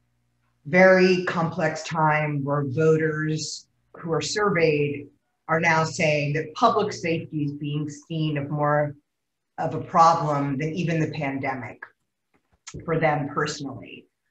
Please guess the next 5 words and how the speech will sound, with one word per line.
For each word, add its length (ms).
So 640
in 260
this 320
complex 1000
context, 1000